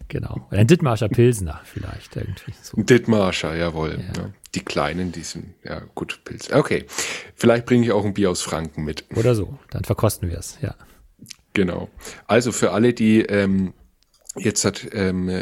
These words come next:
Speaker 2: sich fragen, äh, nochmal, wie man an dich rankommt, ähm, deine Internetseite ist I Z minus uke punkt de,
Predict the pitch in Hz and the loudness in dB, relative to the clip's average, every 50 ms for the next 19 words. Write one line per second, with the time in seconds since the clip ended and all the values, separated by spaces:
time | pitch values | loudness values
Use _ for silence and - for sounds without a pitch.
0 | - 87 87 - - - - - 101 - - - 92 90 90 92 95 98 98 98 | -6 -6 -8 -8 -4 -2 -2 -2 -2 -2 -2 0 2 2 2 2 0 2 2 2
1 | 95 95 92 92 95 92 - - 98 92 87 87 87 87 87 85 - 90 87 92 | 2 2 0 0 -2 -2 -2 0 0 0 0 0 0 -2 -2 -2 -4 -4 -2 -2
2 | 92 90 90 90 87 85 85 - - 90 85 - 80 - - - 82 113 147 156 | 0 2 2 2 2 2 0 0 -2 -2 -2 -2 -4 -4 -2 0 2 2 2 0
3 | - - 156 143 143 139 - - - - - - - - _ _ - - 98 95 | 2 2 2 2 2 -2 -6 -10 -16 -18 -16 -18 -18 -20 _ _ -2 2 2 2
4 | 90 90 87 87 _ _ - - 87 90 92 90 104 101 113 104 101 95 - - | 4 2 0 -4 _ _ -4 -2 0 2 2 2 4 4 2 2 2 0 -2 -2
5 | - 92 92 92 - 92 - - 85 95 92 - - - - 104 95 95 - - | -2 0 -2 -2 -2 -4 -4 -4 -6 -4 -2 -2 -2 0 -2 -2 -2 0 0 2
6 | - 90 90 - - - 101 95 87 87 87 85 - - - 117 123 127 - - | 2 2 0 -2 -4 -4 -2 -2 -2 -2 -2 -4 -4 -2 0 2 0 2 0 -2
7 | 139 139 - - - 131 131 127 - 123 120 - 123 139 175 196 190 | -2 -2 -2 -2 -2 -2 -2 0 0 0 2 4 4 4 4 4 2